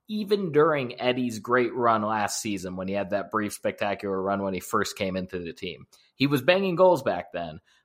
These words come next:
but I don't think he fit into the system. He certainly didn't elevate the players around him in the same way that he did in this game. Uh, so I, in my eyes, that might be the best Eddie Nketiah performance of all time, uh,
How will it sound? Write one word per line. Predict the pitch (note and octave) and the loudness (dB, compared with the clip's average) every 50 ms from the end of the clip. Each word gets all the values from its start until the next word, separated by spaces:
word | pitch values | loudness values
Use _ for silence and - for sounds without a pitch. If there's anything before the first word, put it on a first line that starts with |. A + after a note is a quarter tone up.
| _ | _
but | - A#2+ A#2+ | -2 0 0
I | A#2+ A#2+ | 2 2
don't | C3 C#3 D3 C#3+ | 2 0 0 -2
think | - D#3+ D3+ C#3 | -4 -8 -8 -6
he | - C#3 B2+ | -6 -6 -6
fit | B2 - - - D3+ E3 D#3 - - | -6 -4 0 0 0 0 0 -4 -8
into | D3 C#3 C#3 C3 C#3 C3 | -6 -6 -4 -4 -4 -4
the | A#2+ A#2+ | -4 -4
system. | - - C#3+ C3 - - - G#2 G2 G2 | -2 0 -2 0 0 -2 -4 -4 -4 -4
He | G#2 | -4
certainly | - - D3+ D3+ D3+ D3 C3+ | -4 -4 -4 -2 -2 -2 -2
didn't | B2+ C3 B2+ B2 - - _ - | 0 -2 -2 -4 -6 -10 _ 2
elevate | C#3+ D3 D3 D#3+ D#3+ D3+ D#3 D#3 D3 D3+ - | 4 4 6 4 4 4 2 0 0 -2 -6
the | C3+ | -10
players | - - - B2+ B2 B2 A#2+ A2 G#2+ | -6 -2 2 2 4 4 2 0 -2
around | G#2+ G2+ G#2 G#2+ G#2+ A2 G#2+ G#2+ F#2+ | -4 -4 -2 -2 0 0 0 -2 -4
him | F#2 F#2+ F#2 F2+ F2 F2 - | -4 -6 -6 -6 -8 -10 -12
in | G#2 G#2 | -10 -8
the | G2 G2 | -8 -6
same | - - - A2 G#2 G2+ G2+ | -6 -2 -2 0 0 0 0
way | G2 G2 G2 | 0 0 0
that | F#2+ G2 G2 F#2 | 0 -2 -4 -4
he | G2+ G#2 G#2 | -4 -6 -6
did | F#2 G2+ F#2+ F#2 | -2 -2 -2 -2
in | F#2 F2+ F2 | -2 -4 -6
this | F2 F2+ F2 - | -6 -6 -6 -8
game. | - - C2 C#2 - - _ _ _ _ _ _ _ _ _ - | -8 -10 -12 -14 -14 -16 _ _ _ _ _ _ _ _ _ -4
Uh, | G#2 G2+ G2 G2 G2+ G#2 | 0 0 0 0 -2 -2
so | - - A2+ | -2 -2 -2
I, | G2+ A2+ A2+ G#2 | 0 0 0 0
in | G#2+ A#2 C3 C3+ A#2+ A#2+ D3 C#3 B2+ | 0 0 0 -2 0 2 4 4 6
my | C3 C#3 F3 A3 G#3+ | 6 6 6 6 4
eyes, | G#3 G3 F3+ C#3+ | 2 2 0 2
that | - - D#3+ D#3 | 2 0 0 2
might | D#3 D#3 D3 | 0 -2 -4
be | D#3 D#3 | -4 -6
the | C#3+ C#3+ A#2 | -4 -4 -4
best | G#2+ G2 - B2 C3 C#3 C3+ - - - | -4 0 2 4 4 4 2 0 -4 -2
Eddie | B2+ C3 A#2+ C3+ C3 A#2+ | 0 2 2 2 2 0
Nketiah | A#2 - C3 B2 A#2+ A#2+ A#2 A#2+ | -2 0 0 0 2 0 0 -2
performance | A#2+ A2+ - - B2 A#2 A#2 A2+ G#2+ - | -4 -8 -4 -2 -2 -2 -2 -4 -6 -6
of | A2 G#2 | -4 0
all | A2 G#2+ G#2 G2+ | 0 2 2 2
time, | - A2+ A2 G#2 F#2+ E2+ D#2+ E2 F2 _ _ _ _ _ _ _ _ - | 2 2 4 4 2 0 -4 -12 -16 _ _ _ _ _ _ _ _ -2
uh, | G2 F#2+ F#2 F#2 F2+ F#2 F#2 | -2 0 0 -2 -4 -4 -6